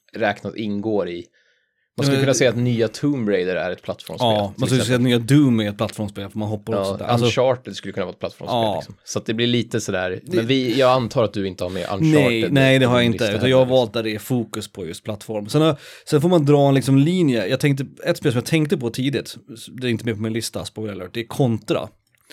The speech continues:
Speaker 1: Mm.
Speaker 2: Eh, för Contra är ju någon form av plattform egentligen, men det är ju mera en shooter än vad det är en platformer,
Speaker 1: Ja.
Speaker 2: om man ska vara sån.
Speaker 1: Ja.
Speaker 2: Så att jag har också valt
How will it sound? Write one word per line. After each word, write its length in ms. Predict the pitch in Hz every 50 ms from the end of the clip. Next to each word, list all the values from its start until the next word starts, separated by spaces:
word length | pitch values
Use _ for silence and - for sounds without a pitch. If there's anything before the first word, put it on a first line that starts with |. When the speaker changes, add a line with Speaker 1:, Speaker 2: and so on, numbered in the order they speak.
| - - - - -
Speaker 1:
Mm. 260 | 104 104 107 127 117
Speaker 2:
Eh, 280 | 117 117 117 117 113
för 100 | - 139
Contra 420 | - - 175 170 151 143 202 - -
är 140 | 170 185 202
ju 120 | 208 196
någon 140 | 170 156 135
form 120 | 127 113 117
av 60 | 104
plattform 640 | - - 139 113 - - - - 180 143 113 117
egentligen, 380 | 127 147 143 131 - - 104 120
men 80 | 120
det 40 | 123
är 40 | 127
ju 60 | 131
mera 500 | 135 143 151 180 190 185 175 160 139 127
en 120 | 120 113 113
shooter 680 | - - 214 190 139 - - - 78 67 85 110 - _ _ _ _ _ _ _ -
än 200 | 120 113 113 113
vad 120 | 110 110 110
det 60 | 107
är 80 | 107
en 60 | 107 104
platformer, 640 | - 151 139 120 - - 113 90 71 60 57 - -
Speaker 1:
Ja. 160 | 104 107 107
Speaker 2:
om 80 | 113 117
man 100 | 123 127
ska 160 | 131 135 110
vara 180 | 107 107 110
sån. 300 | 107 - 107 71 - 107 - -
Speaker 1:
Ja. 360 | - 104 113 117 127 139 160 156 -
Speaker 2:
Så 120 | - - 131
att 180 | 123 - - -
jag 160 | - 139 160 143
har 80 | 151
också 240 | 156 143 - - 165
valt 380 | 135 139 135 131 120 113 -